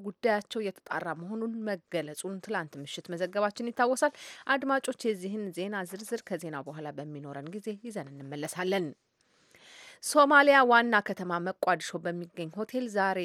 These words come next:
ረቡዕ በደረሰ ጥቃት ቢያንስ ሃያ ሰዎች መገደላቸውንና ለሰለባዎቹ ለመድረስ የተሰማሩ ሰራተኞች ገልጸዋል። በእቃ መጫኛ መኪና ላይ የተጫነ ቦምብ ከጠዋቱ ሦስት ሰዓት ላይ ዳሃያ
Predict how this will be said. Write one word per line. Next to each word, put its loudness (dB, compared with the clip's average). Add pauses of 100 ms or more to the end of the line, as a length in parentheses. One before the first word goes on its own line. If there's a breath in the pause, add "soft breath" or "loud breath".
(160)
ረቡዕ -4
በደረሰ -6 (100)
ጥቃት -6
ቢያንስ -4
ሃያ -2 (100)
ሰዎች -8
መገደላቸውንና 0 (420 loud breath)
ለሰለባዎቹ 4
ለመድረስ 0
የተሰማሩ -4
ሰራተኞች -8 (140)
ገልጸዋል። 2 (480 loud breath)
በእቃ 8 (140)
መጫኛ 2
መኪና -2
ላይ 2
የተጫነ -2
ቦምብ -2
ከጠዋቱ 0 (100)
ሦስት -4
ሰዓት -2
ላይ 0 (160)
ዳሃያ 0